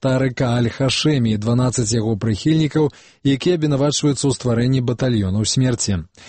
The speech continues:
Прадстаўнік курдскага раёну заявіў сёння, што просьба атрыманая, аднак не адказаў, ці пагодзяцца ўлады аўтаноміі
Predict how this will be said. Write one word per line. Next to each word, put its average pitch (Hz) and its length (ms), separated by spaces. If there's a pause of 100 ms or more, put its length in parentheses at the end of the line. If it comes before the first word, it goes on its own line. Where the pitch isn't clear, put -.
(280)
Прадстаўнік 160 480
курдскага 147 480
раёну 143 400
заявіў 123 320
сёння, 151 320
што 139 240
просьба 113 400
атрыманая, 151 600
аднак 127 400
не 139 200
адказаў, 127 520
ці - 120
пагодзяцца 120 680
ўлады 113 360
аўтаноміі 120 640